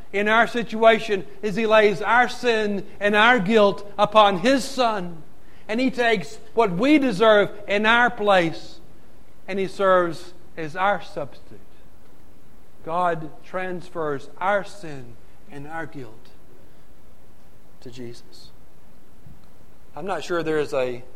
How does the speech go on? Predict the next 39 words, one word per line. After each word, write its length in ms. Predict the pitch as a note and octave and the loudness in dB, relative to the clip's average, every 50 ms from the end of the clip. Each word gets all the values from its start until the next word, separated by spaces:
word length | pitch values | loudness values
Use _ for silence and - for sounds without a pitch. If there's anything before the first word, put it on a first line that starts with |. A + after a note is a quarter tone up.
| - - - | -8 -8 -6
passage 720 | - - F#3+ F#3+ F#3 - - D#3+ C#3 C3+ C#3 B2 - - - - - - - - - - - | 0 2 4 4 4 2 -2 -6 -6 -6 -6 -6 -8 -8 -10 -10 -10 -10 -10 -10 -10 -10 -8
in 100 | D#3+ D3+ | -6 -4
the 100 | C#3+ C3 | 0 4
Bible 480 | D3 D3+ D#3 D#3 D3+ C3+ B2 A#2 A#2 | 6 6 6 6 4 2 0 -2 -2
that 180 | A#2+ B2+ A#2+ - - - - - - - - | -2 -4 -4 -4 -6 -8 -10 -10 -10 -10 -10
shows 480 | - - - G3 F3+ F#3+ F#3 F3+ - | -8 0 4 6 6 6 6 2 0
us 220 | E3+ D#3 C#3+ C3+ - | -2 -2 -2 -4 -6
that 400 | - D#3 D3 C#3 C#3 C3+ C3+ B2+ | -4 0 0 2 0 0 -2 -6
as 140 | A#2+ - | -10 -10
clearly 600 | - - - F3+ F#3 F#3+ F#3+ F3+ C#3+ A#2+ G#2+ G2+ - - - - - - - - - - - - | -10 -8 -8 -6 -6 -6 -6 -6 -6 -8 -10 -10 -10 -10 -10 -10 -10 -10 -10 -10 -10 -10 -10 -8
as 120 | C#3+ C#3 B2 | -6 -6 -6
the 80 | B2 | -4
one 160 | C3 C#3+ D3 C#3+ | -4 -4 -4 -4
we 100 | C#3 C3 | -4 -4
read 340 | B2+ C#3 C3+ C3 B2+ B2+ | -2 0 0 0 -2 -4
this 180 | A#2+ A#2 - - | -6 -8 -8 -8
morning 320 | C3+ C3 C3 B2+ B2 A#2 | -6 -6 -6 -6 -8 -8
from 260 | G#2 - B2+ A#2+ A#2 A#2 | -10 -8 -8 -10 -8 -8
Isaiah 460 | A#2+ A#2+ A#2 A2 - B2+ B2+ B2 A#2+ | -8 -8 -8 -6 -6 -6 -6 -6 -6
chapter 400 | - - C3 A#2 A2+ - - A#2+ | -6 -6 -6 -6 -6 -8 -10 -10
fifty-three. 640 | - - B2+ - - A#2+ A2 A2 A#2 A2 G#2 G2+ G2+ - - - - - - - - - - - - - - - - - - - - - - - | -10 -10 -10 -10 -10 -10 -10 -10 -10 -10 -10 -10 -10 -10 -10 -10 -10 -10 -10 -10 -10 -10 -10 -10 -10 -10 -10 -10 -10 -10 -10 -10 -10 -10 -8 -6
And 100 | - E3 | -6 -4
as 100 | D#3+ D3 | -4 -4
we 120 | D#3+ E3+ D3+ | -4 -6 -6
prepare 340 | D3 D3 F#3+ G3+ G#3 G#3 | -4 -2 2 6 8 8
our 60 | G3 F3 | 8 8
hearts 300 | F3+ G3 F#3+ F#3 F#3 - | 8 8 6 6 4 -2
this 180 | F3+ D#3+ C3+ | -6 -6 -4
morning 360 | D#3+ F#3 F#3+ F#3+ F#3 E3+ D#3+ | -2 0 2 2 2 0 -2
to 320 | D3 D3+ D3+ D3 C#3+ B2+ A#2+ C3 | -2 -2 -2 -2 -2 -4 -6 -8
observe 420 | B2+ B2+ C3 E3+ F#3 F#3+ F#3+ F3 | -8 -4 0 2 4 4 4 2
the 80 | D#3 E3+ | 0 0
Lord's 320 | E3 F3 E3+ E3 D#3+ - | 0 0 0 0 -2 -4
Supper, 460 | - G#3 G#3 G3 - - D#3 C#3 B2 - - - - - - - - - - - - | -2 0 0 0 0 -2 -4 -6 -6 -8 -8 -10 -10 -10 -10 -10 -10 -10 -10 -8 -2
I 100 | - F#3 | 0 0
want 320 | G#3 A3 A3 A3 G3+ D#3 - | 2 2 2 0 -2 -2 -2
to 280 | F#3 F#3 F3 E3+ E3+ E3+ | 0 0 2 0 0 -2
draw 340 | C#3 F3 G#3 G#3 G#3 G3+ | 0 2 4 6 6 6
just 400 | F#3+ D#3 F#3+ G#3 G3+ F#3 - - | 4 2 2 2 2 2 0 -4